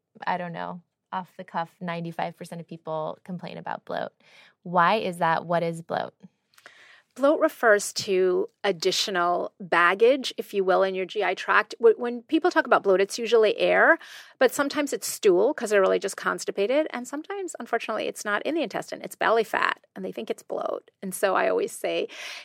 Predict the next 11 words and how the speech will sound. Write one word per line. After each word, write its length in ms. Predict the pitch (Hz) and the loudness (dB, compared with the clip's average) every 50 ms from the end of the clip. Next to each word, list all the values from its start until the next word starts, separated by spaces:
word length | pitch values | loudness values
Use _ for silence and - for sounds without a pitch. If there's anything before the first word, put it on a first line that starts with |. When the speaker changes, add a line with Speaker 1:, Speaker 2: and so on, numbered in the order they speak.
| _ _ _ _ - | _ _ _ _ -2
Speaker 2:
if 380 | 208 196 196 - - - - - | 0 0 0 -2 -6 -20 -12 -2
your 560 | 214 220 220 226 233 233 233 233 233 - - _ _ _ _ _ - - | 4 6 6 8 8 8 6 6 4 2 0 _ _ _ _ _ -2 0
abdominal 640 | 208 185 - 180 170 185 202 214 214 214 220 208 | 0 2 2 2 4 2 2 0 0 -2 -2 -4
circumference 640 | - - 220 - - 226 247 - 320 277 214 196 - | -4 -4 -6 -6 -6 -6 -4 0 0 0 0 0 0
doesn't 280 | - 196 180 180 196 185 | 2 2 2 2 0 0
change, 380 | - 220 226 226 226 208 202 | 6 8 8 8 8 6 4
it 80 | 202 190 | 2 4
just 200 | - 202 196 - | 4 4 4 4
stays 340 | - - 220 220 208 226 - | 4 4 6 8 8 6 4
the 80 | 214 | 4
same, 560 | - - 302 330 311 277 247 233 240 247 247 | 8 10 12 12 12 12 10 8 8 6 4